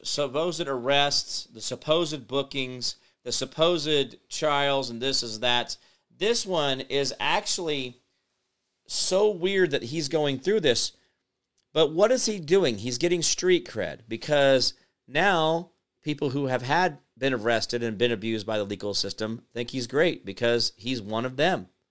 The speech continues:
So these people who keep trying to tear him down are actually building him up and putting him on, more on a pedestal than they could ever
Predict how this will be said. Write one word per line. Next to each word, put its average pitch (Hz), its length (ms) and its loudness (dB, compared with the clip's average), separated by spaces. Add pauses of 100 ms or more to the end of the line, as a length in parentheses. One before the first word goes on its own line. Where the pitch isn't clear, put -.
(720)
So 170 180 4
these 202 240 4
people 185 380 4
who 151 120 2
keep 165 300 0
trying 170 240 -2
to 143 60 0
tear 160 320 4
him 151 180 -2
down 151 300 2
are 127 100 2
actually 139 380 0
building 151 420 0
him 131 260 -4
up 143 360 -2 (1080)
and 131 220 2
putting 175 280 2
him 143 220 0
on, 131 200 -2
more 147 240 2
on 131 80 2
a 127 40 0
pedestal 156 520 0
than 120 320 0
they 143 120 4
could 135 160 -2
ever 127 460 0